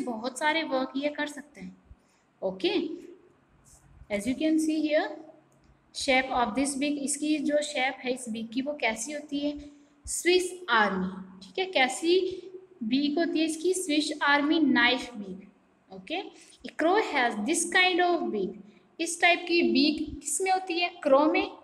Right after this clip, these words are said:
it is multipurpose, ठीक है, और इससे ये बहुत सारे वर्क कर सकता है, multipurpose होती है।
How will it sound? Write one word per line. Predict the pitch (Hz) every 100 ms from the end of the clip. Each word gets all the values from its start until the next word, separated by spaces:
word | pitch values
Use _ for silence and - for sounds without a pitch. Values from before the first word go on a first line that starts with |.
| - - -
it | 226 330
is | 359 262
multipurpose, | 240 262 277 339 339 294 247 208 - -
ठीक | 277
है, | 415 440
और | 269 277
इससे | 294 -
ये | 330
बहुत | 262 254 240 320
सारे | 320 320
वर्क | 311 311
कर | 311
सकता | 320 -
है, | 359
multipurpose | 277 254 277 277 240 226 214
होती | 196 -
है। | 185